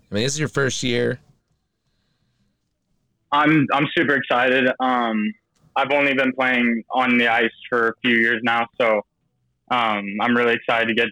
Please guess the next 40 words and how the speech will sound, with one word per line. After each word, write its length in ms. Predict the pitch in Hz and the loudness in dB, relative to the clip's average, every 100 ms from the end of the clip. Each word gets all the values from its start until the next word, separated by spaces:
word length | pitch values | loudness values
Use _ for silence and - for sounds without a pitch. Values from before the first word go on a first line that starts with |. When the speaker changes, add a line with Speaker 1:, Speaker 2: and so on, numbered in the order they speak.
| - | -4
Speaker 2:
be 100 | 120 | -4
a 60 | 113 - | -2 0
part 140 | 117 | 0
of 80 | 113 | 2
a, 360 | 110 104 104 101 - | 2 2 0 -2 -4
like, 120 | 107 104 | -6 -2
a 80 | 104 | 0
real 380 | 113 113 107 101 - - | 2 2 2 -2 -8 -4
team, 260 | 127 123 120 | 0 2 2
like, 160 | 110 104 | 0 0
college 340 | - 120 117 110 - | 0 2 2 0 -4
team. 280 | 120 117 110 | -2 0 0
And, 100 | 104 - _ _ _ - | -2 -6 _ _ _ -6
um, 540 | 113 107 101 98 98 - - | -2 0 0 0 -4 -4 -2
I 120 | 120 | 0
hear 180 | 127 120 | 2 2
there's 180 | 117 | 2
a 40 | 117 | 2
lot 140 | 113 | 0
of 60 | 110 | 0
people 160 | 113 110 | 2 2
that 100 | 110 | 0
come 100 | 117 | -2
out 60 | 110 - | -2 -2
to 60 | |
the 40 | 107 | -2
game, 240 | 107 107 107 117 | 0 0 -2 0
so 160 | 107 | 0
we're, 260 | 107 107 110 113 | 2 0 -2 0
we're, 140 | 113 | 0
I'm 180 | 107 113 - | 2 0 -2
super 200 | 107 113 | -2 -2
excited 300 | - 110 110 | 0 0 0
for 80 | 110 | 0
that. 80 | 107 | 0
Obviously, 340 | 107 - - 107 | 0 -2 -6 -2
Trevor 220 | 107 107 107 | 0 0 -2
is 80 | - 107 | -2 -2
too. 140 | 107 _ _ _ _ _ - | -2 _ _ _ _ _ -2
Um, 560 | 113 107 101 101 98 | 0 2 2 2 0